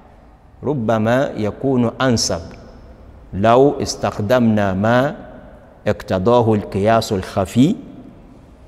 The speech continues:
وتركنا ما اقتضاه القياس الجلي، فهذا الذي يسمى بالاستحسان. أيضا مما يسمى بالاستحسان عند القائمين، عند القائلين به،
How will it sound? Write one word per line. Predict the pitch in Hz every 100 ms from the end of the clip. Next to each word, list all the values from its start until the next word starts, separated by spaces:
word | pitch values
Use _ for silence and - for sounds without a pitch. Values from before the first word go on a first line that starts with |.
| -
وتركنا | 98 - 107 117 113 107
ما | 104 98
اقتضاه | - 98 95 113 110 113 147 - - - - - - -
القياس | 98 95 92 95 104 104 - 113 147 - - - -
الجلي، | 87 80 87 80 80 -
فهذا | 87 110 110 104
الذي | 104 104 101
يسمى | 87 - 101 95 90 98 120 - - - - -
بالاستحسان. | 92 90 - - - - 92 - - - - - - - - - - - -
أيضا | 110 113 104 117 139 - - - 98
مما | 101 110
يسمى | 110 104 131 123 110
بالاستحسان | 104 110 101 - 98 - 113 110 101
عند | 101 107 95
القائمين، | 92 - 107 - 98 107 101
عند | 98 107
القائلين | 101 95 104 101 98 110 107 101
به، | 113 90